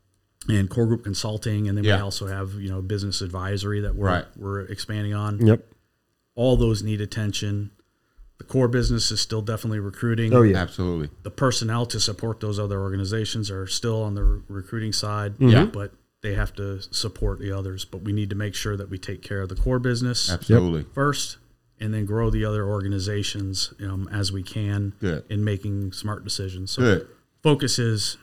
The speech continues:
Speaker 1: strategy and the growth of the other organizations, and then just making sure all the
Speaker 2: Strategy.
Speaker 1: departments and people work together.
Speaker 2: Yeah.
Speaker 3: That
Speaker 2: You're
Speaker 3: makes
Speaker 2: doing
Speaker 3: sense.
Speaker 2: a fantastic job.
Speaker 3: Yeah,
Speaker 2: You're
Speaker 3: yeah.
Speaker 2: right.
Speaker 3: It's
Speaker 2: So for those that don't know, what's your official title now?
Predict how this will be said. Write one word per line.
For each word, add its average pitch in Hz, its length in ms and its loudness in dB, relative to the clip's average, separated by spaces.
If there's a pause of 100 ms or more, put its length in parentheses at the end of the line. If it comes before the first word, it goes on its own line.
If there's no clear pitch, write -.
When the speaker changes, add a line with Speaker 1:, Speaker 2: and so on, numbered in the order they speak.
Speaker 1:
strategy 113 720 0 (520)
and 101 320 -2
the 101 80 -4
growth 107 520 0 (200)
of 98 200 -4
the 104 100 0
other 101 220 0
organizations, 98 760 -2
and 92 140 -2
then 95 100 -2
just 92 160 -6
making 95 240 -6
sure 90 240 -6
all 90 80 -4
the 90 80 -4
Speaker 2:
Strategy. 90 200 -2
Speaker 1:
departments 73 340 -2
and 92 80 -8
people - 260 -14
work - 140 -18
together. - 200 -6
Speaker 2:
Yeah. 90 100 2 (120)
Speaker 3:
That 117 60 4
Speaker 2:
You're 123 40 8
Speaker 3:
makes 131 200 8
Speaker 2:
doing 147 160 8
Speaker 3:
sense. 85 100 0
Speaker 2:
a - 20 -14
fantastic 90 360 -2
job. 90 180 6
Speaker 3:
Yeah, 151 140 12
Speaker 2:
You're 95 100 10
Speaker 3:
yeah. 104 220 10
Speaker 2:
right. 87 100 2 (160)
Speaker 3:
It's 107 140 8
Speaker 2:
So 131 80 8
for 110 120 2
those 123 260 6
that 120 120 4
don't 110 220 4
know, 98 160 4
what's 98 260 2
your 98 80 2
official 92 300 -2
title 80 340 -2
now? 64 180 -6